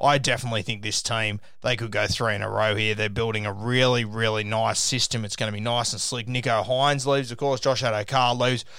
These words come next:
They'll get a couple of new pieces in there. They will make it work. I have no doubt about it whatsoever. They'll be right up there with the top of the other teams as well. Felise Kaufusi, that's a nas-, a massive one.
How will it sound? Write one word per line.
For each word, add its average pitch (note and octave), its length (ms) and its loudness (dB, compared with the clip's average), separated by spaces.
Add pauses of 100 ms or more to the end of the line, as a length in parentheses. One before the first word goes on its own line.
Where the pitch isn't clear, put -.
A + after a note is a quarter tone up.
(100)
They'll C3 120 2
get B2 120 0
a A2+ 60 -2
couple C#3+ 320 0
of B2 40 -4
new A#2 160 -6
pieces A2+ 460 0
in A2+ 140 -4
there. A2+ 240 2 (300)
They B2 180 2
will A#2+ 160 -2
make A2 240 0
it A2 100 -6
work. G#2 380 0
I A2 160 2
have A2 120 2
no A2+ 220 0
doubt A2 260 2
about G#2 220 0
it G2+ 80 -2
whatsoever. G#2+ 500 -2
They'll G#2+ 180 0
be G#2+ 100 -6
right A2+ 400 4
up G2+ 180 -2
there G#2+ 300 2 (320)
with B2+ 140 -4
the A2+ 60 -4
top A2+ 380 -2
of A#2+ 200 0
the A2+ 160 2
other A2+ 200 0
teams A2 460 -2
as G#2 160 -8
well. C3 360 4 (240)
Felise D3 300 2
Kaufusi, A#2+ 320 0
that's A2 220 -2
a A2+ 40 -6
nas-, G#2 300 -4
a B2+ 60 -4
massive G#2 420 -2
one. G#2+ 280 0